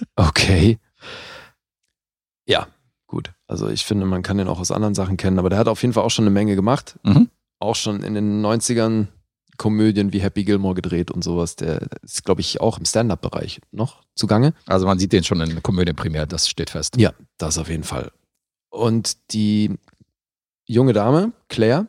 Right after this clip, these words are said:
Speaker 1: die eben dann irgendwann bei denen einzieht, die wird gespielt von Anja Savcic. Hoffe ich, dass man das so ausspricht. Klingt ja so ein bisschen nach Balkan.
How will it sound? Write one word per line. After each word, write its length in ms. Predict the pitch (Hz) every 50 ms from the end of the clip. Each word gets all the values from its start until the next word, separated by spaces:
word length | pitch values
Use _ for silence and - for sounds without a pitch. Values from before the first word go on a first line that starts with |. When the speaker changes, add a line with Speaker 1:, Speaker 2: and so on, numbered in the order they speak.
| _ -
Speaker 1:
die 140 | 107 - -
eben 180 | - 104 104
dann 340 | 95 98 95 98 95 98 95 _ _ _ _ _ _ _ _ _ _ _
irgendwann 300 | - 110 101 98 95 90
bei 140 | 80 85 87
denen 220 | 85 87 82 82 -
einzieht, 580 | - 104 120 - - 143 135 131 - - -
die 200 | - 95 101 95
wird 180 | 95 95 - -
gespielt 420 | - 82 - - 85 90 85 78 -
von 580 | - - - - - - - 87 85 85 85 - -
Anja 440 | - 85 87 90 92 90 87 85 78
Savcic. 800 | - - - - - - 98 110 - - - 104 - - - _ _ _ _ _ _ _ _ _ _ _ _ _ _ _ _ _ _ _ _ _ _ _ _ _ _ _ _
Hoffe 160 | - 85 80
ich, 80 | 82 -
dass 160 | - 80 87
man 80 | 85 80
das 100 | 78 -
so 80 | -
ausspricht. 500 | - - - - - - 156 185 - - - _ _ _ _ _ _ _ _ _ _ _ _ _ _ _
Klingt 280 | - - - 92 - -
ja 80 | 90 87
so 80 | 80
ein 60 | 87
bisschen 220 | 92 98 - - 90
nach 120 | 80 -
Balkan. 420 | - 82 87 87 - 76 82 120